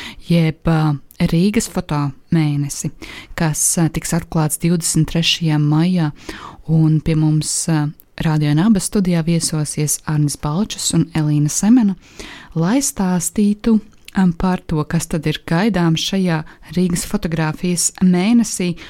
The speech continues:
un stāstītu par tēmu dekadents, jo fotomēnesis šogad solās būt daudz tiešāks, daudz brutālāks, netradicionālāks, izaicinošāks, sarkastiskāks un iedvesmojošāks.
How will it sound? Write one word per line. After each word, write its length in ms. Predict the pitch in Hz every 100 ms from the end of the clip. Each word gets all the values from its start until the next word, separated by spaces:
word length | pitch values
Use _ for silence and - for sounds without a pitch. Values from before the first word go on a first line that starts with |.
| - - - -
un 160 | 185 190
stāstītu 500 | - 254 - 220 -
par 160 | 190 -
tēmu 380 | - 196 208 202 -
dekadents, 800 | 170 170 160 147 143 139 139 - -
jo 480 | 165 156 147 147 147 - - _ - -
fotomēnesis 920 | 175 165 156 160 175 240 254 208 - - - _ _ _ _
šogad 640 | - - 170 175 170 220 -
solās 680 | - - - 180 165 156 147
būt 420 | 156 165 156 - - - _ -
daudz 400 | 156 156 233 -
tiešāks, 680 | - 214 208 220 208 - - -
daudz 480 | 175 170 170 220
brutālāks, 840 | 190 185 175 185 170 170 175 170 - -
netradicionālāks, 1400 | 190 180 170 - 185 165 - 196 185 185 185 180 - -
izaicinošāks, 1120 | 185 160 175 165 - 180 175 - 180 170 - - - - - -
sarkastiskāks 1200 | - - 202 190 - 190 - 185 - 202 175 -
un 120 | 190 -
iedvesmojošāks. 1300 | 202 208 160 160 - 165 160 151 143 - 151 - -